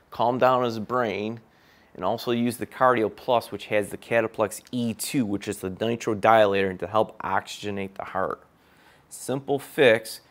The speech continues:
but all these pre-workout things are so loaded with caffeine, you constrict your arteries,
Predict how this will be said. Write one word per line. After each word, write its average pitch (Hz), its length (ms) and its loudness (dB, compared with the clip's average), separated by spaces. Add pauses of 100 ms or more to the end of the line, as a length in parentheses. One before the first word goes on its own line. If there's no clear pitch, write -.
(220)
but - 180 -2
all 104 240 8
these 127 180 -2
pre-workout 120 880 4
things 110 360 -4 (600)
are 95 160 -2
so - 340 -2
loaded 127 800 4
with - 320 -4
caffeine, 113 800 0 (260)
you 104 140 -6
constrict - 880 -2
your 117 200 2
arteries, 104 880 6